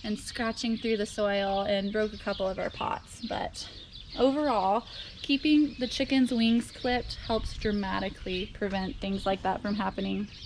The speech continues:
We slacked it a few months ago, and their flight feathers got long enough that they started <laughs> jumping up on our table. Right, Miss Odette? So underneath this table, it's a nice shady spot that we also provide another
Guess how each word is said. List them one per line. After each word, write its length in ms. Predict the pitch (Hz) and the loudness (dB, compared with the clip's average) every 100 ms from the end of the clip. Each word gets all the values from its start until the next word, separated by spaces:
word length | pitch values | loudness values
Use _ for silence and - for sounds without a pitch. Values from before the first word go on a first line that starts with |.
| - - | -8 0
We 140 | 240 | 2
slacked 400 | - 214 208 - | 2 0 0 2
it 80 | 214 | 0
a 60 | |
few 160 | 208 214 | 2 0
months 220 | 196 196 | 0 -2
ago, 280 | 196 196 196 | 0 2 2
and 180 | 196 190 - - - - - | 2 -2 -8 -12 -12 -12 2
their 140 | 214 | 4
flight 420 | 214 - 233 214 - | 4 0 0 2 2
feathers 340 | 214 202 202 | 2 2 0
got 200 | 202 - | -2 0
long 220 | 196 202 | 2 2
enough 220 | 196 208 | 0 -2
that 140 | - 208 | -2 0
they 120 | 214 | 0
started 460 | 208 220 208 202 214 - - | 2 4 4 2 0 -6 -10
<laughs> 220 | - - | -12 -4
jumping 340 | - 254 214 | 2 4 4
up 140 | 202 - | 0 0
on 140 | 170 | 0
our 100 | - | -2
table. 440 | 226 220 208 220 240 - - 254 - - - - - - - - - - | -2 -2 -2 -2 -4 -10 -8 -8 -8 -10 -10 -8 -10 -10 -12 -12 -6 0
Right, 140 | 339 | 2
Miss 220 | 254 247 | 2 2
Odette? 360 | 226 208 202 196 - - - - - - - - - - - - - | 0 2 0 -2 -8 -12 -12 -12 -14 -16 -18 -18 -16 -14 -14 -14 -14
So 180 | - 247 - | -2 0 6
underneath 460 | 294 349 330 285 | 8 8 8 6
this 180 | 311 294 | 4 -2
table, 360 | - 285 294 294 | 0 2 4 4
it's 200 | 302 - | 2 0
a 60 | |
nice 420 | 220 214 220 247 - | 0 2 0 -2 -4
shady 440 | - - 220 220 277 | -6 -2 2 4 2
spot 460 | - 214 214 - | 2 2 2 2
that 120 | 240 | 2
we 100 | 220 | 2
also 400 | 214 226 233 262 | 2 0 0 -4
provide 640 | 247 240 220 214 214 214 214 | -2 -2 0 0 2 0 -2
another 600 | 214 214 208 208 208 | -2 -2 0 0 0